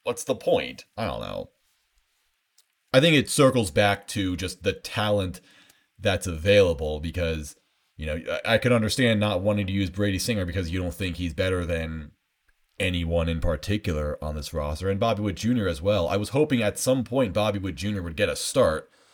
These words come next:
but at the same time, the, this roster is Mookie Betts, Mike Trout, Paul Goldschmidt, Nolan Arenado, Trey Turner.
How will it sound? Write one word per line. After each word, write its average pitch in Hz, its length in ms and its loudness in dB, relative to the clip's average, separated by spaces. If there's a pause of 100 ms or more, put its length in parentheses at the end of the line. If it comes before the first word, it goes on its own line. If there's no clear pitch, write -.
(420)
but 180 60 -2
at 175 80 -2
the - 40 -2
same 190 260 2
time, 143 500 4 (580)
the, 131 160 0
this 156 280 -2
roster 123 760 4
is 104 380 4 (120)
Mookie 123 300 4
Betts, - 320 6
Mike 101 300 2
Trout, 98 440 2
Paul 110 240 4
Goldschmidt, 98 500 -4
Nolan 104 260 4
Arenado, 92 760 2 (480)
Trey 247 340 2
Turner. 95 600 -2